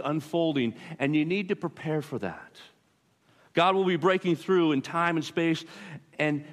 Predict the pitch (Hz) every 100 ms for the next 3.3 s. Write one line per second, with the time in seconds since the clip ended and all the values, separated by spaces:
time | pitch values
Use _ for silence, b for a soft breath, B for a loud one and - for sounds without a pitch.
0 | B - 143 - 208 202 180 202 175 -
1 | 127 - 135 131 127 - _ _ - 175
2 | 170 160 165 - B B B 104 98 95
3 | 87 73 -